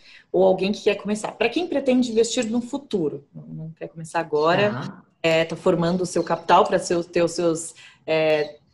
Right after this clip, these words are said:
Speaker 1: seis, sete por cento, é, o que devo ficar de olho agora?
Speaker 2: Será que ele quer saber o que ele deve ficar de olho em artista agora?
Speaker 1: Eu acho
Speaker 2: Você
Speaker 1: que
Speaker 2: acha
Speaker 1: em
Speaker 2: que essa
Speaker 1: artista,
Speaker 2: pergunta?
Speaker 1: ou talvez em algum tipo de feira, alguma coisa nesse sentido.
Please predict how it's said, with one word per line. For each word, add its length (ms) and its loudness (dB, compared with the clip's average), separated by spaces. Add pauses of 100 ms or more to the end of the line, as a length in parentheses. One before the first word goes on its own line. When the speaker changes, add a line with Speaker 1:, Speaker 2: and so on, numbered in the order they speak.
Speaker 1:
seis, 400 0
sete 260 -6
por 80 -16
cento, 500 -2 (240)
é, 320 -2
o 80 -6
que 160 -4
devo 300 2
ficar 340 0
de 160 2
olho 220 6
agora? 460 -2 (2250)
Speaker 2:
Será 200 0
que 80 -2
ele 100 -4
quer 420 -6 (120)
saber 280 -4
o 40 -6
que 100 0
ele 140 0
deve 240 -2
ficar 220 -2
de 180 -4
olho 200 0
em 120 -2
artista 580 -6
agora? 720 -6 (400)
Speaker 1:
Eu 80 0
acho 80 2
Speaker 2:
Você 80 -2
Speaker 1:
que 60 0
Speaker 2:
acha 20 0
Speaker 1:
em 20 0
Speaker 2:
que 60 0
essa 140 0
Speaker 1:
artista, 640 2
Speaker 2:
pergunta? 160 4
Speaker 1:
ou 240 2
talvez 520 2
em 220 -8
algum 280 -12
tipo 200 -14
de 120 -18
feira, 640 0
alguma 240 -4
coisa 240 -10
nesse 220 -12
sentido. 500 -4